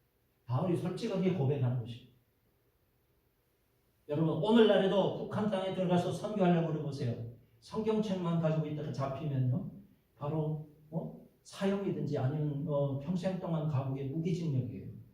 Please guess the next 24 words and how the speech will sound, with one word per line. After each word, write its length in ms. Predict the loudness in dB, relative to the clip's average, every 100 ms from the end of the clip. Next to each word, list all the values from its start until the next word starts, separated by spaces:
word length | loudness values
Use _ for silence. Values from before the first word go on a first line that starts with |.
| _ _ _ _ _ _ _ _ _ _ -6
이슬람권에, 1000 | -2 2 4 4 4 4 4 2 -2 -6 2
불교권에, 920 | 2 4 2 4 4 4 0 -4 -14 -20 _ -6
일본같이 720 | 0 2 4 4 2 0 0
우상이 340 | -2 0 0 2
많은 260 | 2 4
곳에 240 | 2 0 0
들어가면요, 800 | 0 2 2 2 2 -2 -4 -10 -16 -20 _ _ _
선교사님들이 760 | -10 -4 0 2 2 2 2 0
선교 280 | 0 -2 0
사역해서 800 | 0 0 0 -2 -2 -4 -6 -8
일 160 | -2 2
년 180 | 4 2
동안 240 | -2 -2
한 140 | -2
명 180 | -2 -2
전도하기 400 | -2 -4 -2 -2
힘들어요. 360 | -2 -4 -4 -4
십 220 | -4 -4
년 180 | -2 0
동안 240 | 0 0
한 140 | 0 0
명 140 | 0
전도하기 420 | 0 -2 -2 -4
힘들어요. 320 | -6 -8 -8